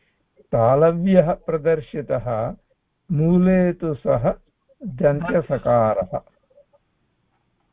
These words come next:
चुत्वं प्रदर्शितमस्ति अत्र, अतः वाव्रश्च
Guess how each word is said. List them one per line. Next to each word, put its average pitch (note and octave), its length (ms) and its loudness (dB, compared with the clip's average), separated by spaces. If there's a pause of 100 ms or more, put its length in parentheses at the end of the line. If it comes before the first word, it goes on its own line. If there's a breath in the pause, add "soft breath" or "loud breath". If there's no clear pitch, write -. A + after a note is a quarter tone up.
(720)
चुत्वं A3+ 500 2
प्रदर्शितमस्ति D#3+ 1000 -2
अत्र, - 320 -14 (140)
अतः C#3 300 -2
वाव्रश्च C3 1000 -2